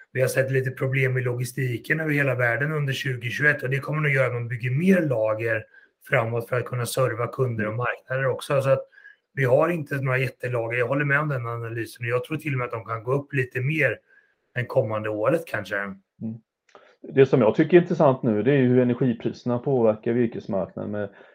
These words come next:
Speaker 2: ganska höjda, snabbt höjda priser både för pellets och skogsbränsle, både i Sverige och, eh, så att säga, på den nationella, internationella marknaden. Och, eh, och vi ser ju även positivt på det här med klentimmersortimenten.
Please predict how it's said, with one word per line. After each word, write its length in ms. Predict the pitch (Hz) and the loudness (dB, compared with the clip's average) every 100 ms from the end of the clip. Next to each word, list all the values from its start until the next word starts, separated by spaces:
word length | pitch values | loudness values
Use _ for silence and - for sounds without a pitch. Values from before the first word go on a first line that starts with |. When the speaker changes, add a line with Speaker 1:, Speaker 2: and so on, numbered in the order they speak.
| _ | _
Speaker 2:
ganska 300 | - 110 - | -2 -2 -2
höjda, 440 | 113 131 120 98 110 | -2 2 2 0 -6
snabbt 320 | - 110 - | -2 -4 0
höjda 240 | 127 113 | -2 0
priser 340 | - 123 110 - | -2 -2 -4 -6
både 180 | 113 - | -8 -8
för 80 | |
pellets 520 | 113 127 101 95 107 127 | -2 0 0 0 -4 -6
och 60 | |
skogsbränsle, 640 | - 139 - 113 104 - 107 | -8 -8 -6 -8 -8 -8 -6
både 420 | 110 104 107 104 _ _ _ - | -6 -4 -4 -6 _ _ _ -16
i 80 | - | -10
Sverige 420 | - 107 95 101 | 0 2 2 0
och, 300 | 117 120 - | -2 -6 -4
eh, 420 | 120 117 113 110 | 0 0 0 -4
så 160 | 110 113 | -8 -8
att 40 | |
säga, 100 | 117 | -8
på 140 | 101 101 | -4 -4
den 120 | 101 | -4
nationella, 760 | 101 101 - 117 101 101 101 110 | -6 -8 -6 -4 -4 -2 -4 -6
internationella 580 | - 110 113 113 101 92 | -8 -4 -4 -4 -6 -4
marknaden. 580 | 107 101 - 104 98 92 _ _ _ _ _ _ _ | -4 -6 -10 -14 -14 -16 _ _ _ _ _ _ _
Och, 280 | - 110 - _ - | -8 -6 -8 _ -8
eh, 260 | 107 104 104 107 _ _ _ _ _ _ _ _ | -6 -4 -6 -10 _ _ _ _ _ _ _ _
och 120 | - - | -12 -4
vi 120 | 123 | -4
ser 140 | 113 139 | 2 6
ju 60 | |
även 260 | 143 113 113 | 8 8 4
positivt 560 | 147 123 120 113 107 | -2 -4 -4 -4 -6
på 100 | - | -6
det 60 | 107 | -6
här 180 | 120 95 | -4 -2
med 260 | 95 95 | -4 -6
klentimmersortimenten. 1300 | - 117 104 - 95 90 98 - 92 85 - 110 | -6 -4 -4 -6 -10 -10 -12 -12 -14 -12 -10 -10